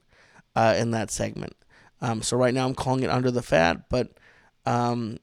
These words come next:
that could change. Um, and so, like I said,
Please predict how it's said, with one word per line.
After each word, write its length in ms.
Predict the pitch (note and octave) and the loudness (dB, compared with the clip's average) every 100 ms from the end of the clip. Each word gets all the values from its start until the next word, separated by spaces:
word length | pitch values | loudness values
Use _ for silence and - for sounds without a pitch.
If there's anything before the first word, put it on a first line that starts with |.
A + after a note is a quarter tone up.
| _ | _
that 300 | A2 A2+ D#2 | -4 -2 -2
could 200 | - A#2 | -4 -6
change. 680 | - - - - - - - _ _ _ _ - | -6 -8 -8 -10 -16 -16 -18 _ _ _ _ -4
Um, 540 | B2 A#2+ A#2+ A2+ E2+ - _ _ _ _ | 0 0 0 -4 -8 -14 _ _ _ _
and 680 | B2+ B2 B2+ B2+ B2+ B2+ B2+ - _ _ _ _ _ _ | -2 2 4 4 2 0 -4 -10 _ _ _ _ _ _
so, 600 | - - C3 B2+ B2+ G#2+ - | -12 0 4 6 6 4 0
like 200 | C3 C#3+ | 0 2
I 120 | C#3 | 2
said, 400 | B2+ A#2 D#2 C2 | 2 -2 -2 -4